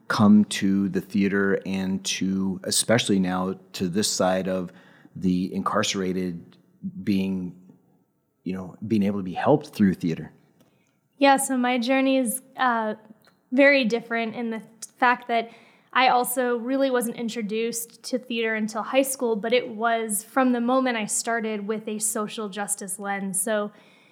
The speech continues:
Speaker 2: uh, I grew up in Florida, and our Planned Parenthood had a theater company where we would go to high schools and perform plays around teen pregnancy and aids, H I V awareness.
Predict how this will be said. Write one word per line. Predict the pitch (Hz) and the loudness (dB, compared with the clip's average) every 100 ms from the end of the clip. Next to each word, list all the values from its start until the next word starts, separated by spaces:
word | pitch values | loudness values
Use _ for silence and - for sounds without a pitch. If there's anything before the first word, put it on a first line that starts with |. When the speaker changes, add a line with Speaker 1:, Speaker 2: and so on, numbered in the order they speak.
| _ _ - | _ _ 2
Speaker 2:
uh, | 220 214 285 | 4 4 2
I | 226 233 226 | 0 -2 2
grew | 262 | 4
up | 254 | 4
in | 233 | 2
Florida, | - 247 247 247 247 240 | -4 -2 2 2 2 0
and | 247 226 | 0 -2
our | 220 | -4
Planned | 220 254 240 233 214 | -4 -2 0 0 -4
Parenthood | - 233 240 247 233 214 180 | -6 -4 -4 -4 -4 -4 -6
had | - 220 220 | -4 -2 -2
a | 202 | -4
theater | - 247 254 185 185 - _ _ | -4 0 2 2 -2 -12 _ _
company | - 226 214 202 190 | -2 0 2 -2 -2
where | 190 214 214 | -6 -6 -4
we | 226 | -6
would | 220 226 190 | -4 -4 -2
go | 220 220 233 233 | 0 2 2 -2
to | 220 | -4
high | 214 226 | -6 -6
schools | - 233 220 | -4 -4 -4
and | 214 214 | -6 -8
perform | 214 - 226 220 | -8 -6 -4 -4
plays | 220 226 226 220 | -4 -4 -4 -4
around | 226 214 202 202 214 - - - _ _ | -6 -4 -2 -2 -6 -10 -20 -20 _ _
teen | - 262 254 | 4 6 6
pregnancy | 240 220 233 226 240 233 226 | 4 2 0 -2 -4 -2 -2
and | 220 220 | -2 -4
aids, | 208 214 220 - | -2 -4 -4 -4
H | 214 226 | -6 -4
I | 208 | -4
V | 208 202 | -4 -6
awareness. | 190 202 254 339 - - | -6 -2 -2 -2 -6 -12